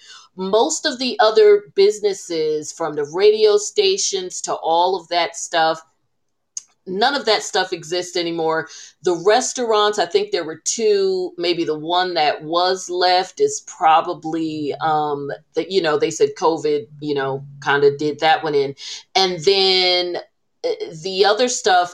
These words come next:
I'm assuming there's probably property that they were selling off because Mama bought a lot of property. And again, it was probably cheap at the time that she got it.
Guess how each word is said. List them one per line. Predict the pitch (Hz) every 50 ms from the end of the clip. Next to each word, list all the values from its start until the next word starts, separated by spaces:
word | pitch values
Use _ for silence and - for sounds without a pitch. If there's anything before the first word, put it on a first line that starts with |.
| - -
I'm | 175 175 175 175
assuming | 170 175 - - 196 185 185 180 175
there's | - 180 170 170 -
probably | - - 226 208 190 170 160 135 165 156
property | - - - 202 175 175 175 196 180 185 185 170
that | 175 165 -
they | 170 165
were | 156 165
selling | - - 175 165 165 165 160
off | 160 160 165 -
because | - 156 175 160 151 156 156 143 - -
Mama | 160 156 156 156 156 160 151
bought | - 156 156 156 156
a |
lot | 156 156 151 151
of | 151 -
property. | - 156 156 156 - 226 277
And | 330 294
again, | 277 254 233 233 240
it | 226
was | 214 214 -
probably | - 170 160 143 147
cheap | 147 - - 170 170 - 139
at | 123 -
the | 131
time | - - 147 131 131 127 127
that | 120 107 -
she | - 131 131
got | - 185 226 - -
it. | -